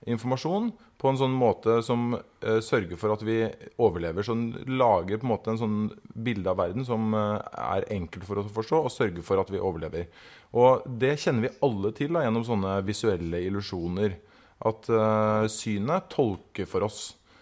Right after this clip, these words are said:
eh, sånne figurer som du kan se på to måter, eller farger som, eh, blir, eh, annerledes når de står i kontrast med spesielle farger. Det aksepterer vi, men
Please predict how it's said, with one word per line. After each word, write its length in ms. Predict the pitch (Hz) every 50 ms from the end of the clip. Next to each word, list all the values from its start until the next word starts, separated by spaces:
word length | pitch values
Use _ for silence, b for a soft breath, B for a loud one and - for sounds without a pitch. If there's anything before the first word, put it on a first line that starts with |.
| b b b -
eh, 80 | 104 107
sånne 240 | 104 101 110 104 98
figurer 460 | - 120 107 95 98 95 92 95 95 95
som 100 | 104 104
du 60 | 101
kan 140 | - 117 107
se 160 | - - 92 90
på 160 | - 98 -
to 220 | - - 101 101
måter, 720 | 101 101 104 98 92 87 82 - - - 104 101 101 98 95
eller 160 | 95 87 -
farger 580 | - - - 104 95 85 87 85 80 87 92 90
som, 320 | - 101 98 98 95 95
eh, 360 | 95 95 95 95 95 92 95 95
blir, 360 | 87 101 98 95 95 92 92
eh, 440 | 95 95 95 92 95 92 92 92 -
annerledes 680 | - 113 104 95 90 87 85 87 85 85 90 92 90 - -
når 140 | 98 95 92
de 60 | 92
står 180 | - 104 95 95
i 20 |
kontrast 680 | - - 104 95 - - 95 85 - - - - - -
med 140 | 98 95 -
spesielle 420 | - 104 98 - 98 90 87 92
farger. 540 | 92 101 95 92 90 85 87 90 90 92 92 b b b b b b b b b b b
Det 500 | - 120 110 113 117 117 - - 139 139 -
aksepterer 560 | 135 135 - - 151 - - 110 95 92 98
vi, 120 | 104 143 165
men 360 | 147 135 135 139 139 135 131